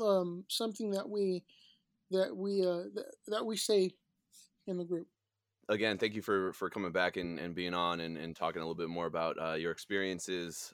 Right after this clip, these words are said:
Speaker 2: Um, when we talked to you in December, it was before the vaccine was
Speaker 1: Yeah.
Speaker 2: coming out. Uh, I think at the time it was only in Europe, and we talked about,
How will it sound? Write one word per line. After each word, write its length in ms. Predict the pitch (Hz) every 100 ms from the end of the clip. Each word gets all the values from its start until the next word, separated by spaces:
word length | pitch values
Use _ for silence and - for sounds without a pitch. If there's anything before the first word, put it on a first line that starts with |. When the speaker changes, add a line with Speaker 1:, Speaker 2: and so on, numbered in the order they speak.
| -
Speaker 2:
Um, 640 | 82 82 82 80 80 78 -
when 220 | 87 92
we 80 | 92
talked 240 | 101 95
to 60 | 98
you 280 | 90 87 -
in 260 | 90 87
December, 680 | 85 85 104 95 95 90 90 90 -
it 60 | 87
was 240 | 87 85
before 600 | - - 107 101 101 98
the 600 | 87 92 90 90 90 87
vaccine 440 | 85 90 - 110 92
was 100 | 87
Speaker 1:
Yeah. 80 | 180
Speaker 2:
coming 160 | 90
out. 260 | 90 87 - -
Uh, 300 | 87 87 85
I 120 | 85
think 140 | 87 92
at 120 | 92
the 60 | -
time 280 | 101 95
it 40 | 90
was 180 | 92 82
only 280 | 98 95
in 120 | 92 104
Europe, 300 | 117 120 110
and 420 | 98 95 92 92 - _ _
we 100 | 107
talked 260 | 107 131 120
about, 400 | 107 113 113